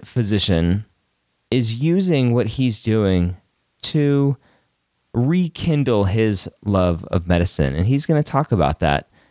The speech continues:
about how what he's doing has given him some more motivation, some more inspiration to hopefully avoid burnout.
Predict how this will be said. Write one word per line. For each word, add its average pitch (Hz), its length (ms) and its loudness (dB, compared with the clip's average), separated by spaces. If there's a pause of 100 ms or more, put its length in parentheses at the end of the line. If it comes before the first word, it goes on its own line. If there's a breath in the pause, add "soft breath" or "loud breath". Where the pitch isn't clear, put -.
(160 soft breath)
about 110 360 -2
how 123 300 -2
what 117 220 0
he's 135 360 -2
doing 92 560 0 (360)
has 98 640 0 (340)
given 131 320 0
him 110 320 2
some 101 220 0
more 95 160 2
motivation, 92 580 2
some 92 180 -4
more 87 140 2
inspiration 82 720 0 (540 soft breath)
to 139 460 0
hopefully 147 500 0
avoid 110 520 2
burnout. 113 420 0